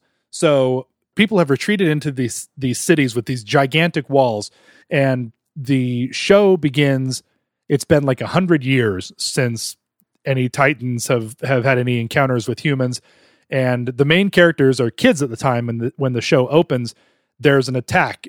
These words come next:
on the walls, and this gigantic Titan that towers over the walls kicks it down, and all these Titans come flooding in and eating people, and it's carnage and craziness and terror.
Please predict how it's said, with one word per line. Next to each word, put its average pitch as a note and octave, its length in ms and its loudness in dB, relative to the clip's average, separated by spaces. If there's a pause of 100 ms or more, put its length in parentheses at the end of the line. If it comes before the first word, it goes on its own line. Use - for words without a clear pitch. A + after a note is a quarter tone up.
(140)
on B2+ 360 0
the C3+ 80 2
walls, B2+ 580 2
and C3 160 -6
this B2 140 -6
gigantic C#3+ 760 0
Titan C#3 340 -4
that A2+ 160 -8
towers F#3 460 2
over C#3 160 -2
the B2+ 80 -2
walls B2+ 400 2 (400)
kicks - 280 0
it E3 120 -2
down, C#3 460 2
and B2 200 -6
all D#3 160 4
these F3+ 160 2
Titans D3+ 340 -2
come C#3+ 160 -2
flooding C#3+ 380 0
in B2+ 400 -2
and G2+ 340 -14 (420)
eating G3 300 2
people, D3+ 520 2
and A#2 160 -8
it's G2 160 -14
carnage F3+ 460 2
and D3+ 220 -6
craziness C#3 520 -2
and C#3 100 -6
terror. B2+ 380 0